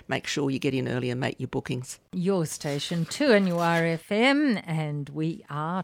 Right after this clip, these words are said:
Speaker 2: talking travel. Sally Lucas finding the hot deals at the moment in the current travel marketplace.
Speaker 1: This is a lovely one,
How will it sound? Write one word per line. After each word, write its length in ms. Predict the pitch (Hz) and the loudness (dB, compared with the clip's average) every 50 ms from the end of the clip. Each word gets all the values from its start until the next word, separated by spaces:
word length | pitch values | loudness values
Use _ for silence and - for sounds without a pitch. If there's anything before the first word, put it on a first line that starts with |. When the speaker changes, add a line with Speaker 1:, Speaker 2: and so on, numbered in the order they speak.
| - - | -6 -10
Speaker 2:
talking 680 | - - 170 180 180 180 - - 180 175 170 170 170 | -8 -4 -2 -2 -2 -2 -4 -4 -4 -2 -2 -4 -4
travel. 460 | 160 - - 160 151 147 147 151 156 160 | -6 -8 -6 -4 -4 -4 -4 -6 -6 -6
Sally 640 | - - - - - - 240 262 269 262 240 233 220 | -8 -8 -8 -6 -4 -4 -2 -2 0 0 -2 -2 -2
Lucas 720 | 208 165 156 170 175 175 170 - 185 180 175 165 - - - | -2 -2 0 0 -2 -2 -2 -4 -6 -8 -8 -8 -12 -14 -16
finding 880 | - - - - 180 190 220 220 214 202 190 175 160 151 143 143 147 | -16 -18 -10 -6 -4 -2 0 2 2 2 2 2 0 -2 -4 -6 -8
the 80 | 156 147 | -8 -10
hot 220 | - - 180 185 - - - | -8 -10 -12 -12 -12 -8 -6
deals 420 | 180 165 170 165 165 165 151 - | -4 -2 0 0 0 -2 -2 -4
at 140 | 185 - 160 | -8 -8 -8
the 60 | 185 | -4
moment 360 | 180 180 190 202 220 247 233 - - - - - - - | 0 0 2 2 2 0 -2 -4 -10 -16 -18 -16 -6 -2
in 180 | 196 180 175 | 0 0 0
the 80 | 175 160 | 0 -2
current 420 | - 160 160 143 147 147 151 151 | -2 -2 0 0 0 -2 -4 -6
travel 320 | - - 156 147 139 147 143 | -6 -4 -4 -4 -4 -4 -4
marketplace. 760 | 143 131 131 135 - 131 - - - 135 135 - - - - - - - - - - - - - | -4 -4 -6 -6 -8 -12 -16 -16 -14 -12 -12 -12 -12 -14 -16 -20 -20 -12 -10 -10 -10 -10 -4 -2
Speaker 1:
This 160 | - 220 - | 0 0 2
is 120 | 240 170 | 2 2
a 60 | 143 | 2
lovely 320 | 117 123 143 147 165 156 147 | 2 2 2 2 2 4 4
one, 320 | 127 123 123 123 120 117 | 4 4 2 0 -2 -4